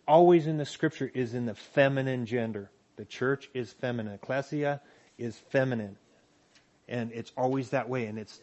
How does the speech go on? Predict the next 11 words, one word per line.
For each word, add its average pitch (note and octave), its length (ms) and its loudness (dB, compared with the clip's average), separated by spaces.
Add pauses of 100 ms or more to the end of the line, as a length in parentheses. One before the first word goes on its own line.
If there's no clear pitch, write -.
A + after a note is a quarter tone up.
pointing G3+ 560 2
to F#3 240 0
the C3 120 0
future E3 760 4 (1600)
man B2 320 -2
and A#2+ 260 -6
woman, A#2 320 -2 (380)
Jesus C3 400 -4
and A#2 140 -6
his A2 140 -14
bride. G2+ 360 -8